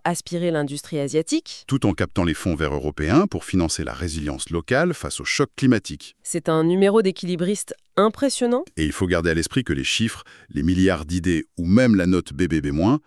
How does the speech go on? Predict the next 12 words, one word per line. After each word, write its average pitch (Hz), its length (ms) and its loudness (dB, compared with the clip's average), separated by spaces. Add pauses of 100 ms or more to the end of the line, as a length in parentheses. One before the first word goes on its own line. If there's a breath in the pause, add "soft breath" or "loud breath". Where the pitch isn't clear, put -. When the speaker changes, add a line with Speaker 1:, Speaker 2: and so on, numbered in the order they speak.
(180)
Speaker 2:
ne 73 80 -2
sont - 180 -4
pas 98 120 -2
une 76 160 -4
fin - 160 -2
en 113 80 4
soi, 85 300 -2 (160)
ce - 120 -12
sont 67 140 -8
de 65 100 -8
simples 110 400 0
leviers. 67 380 -2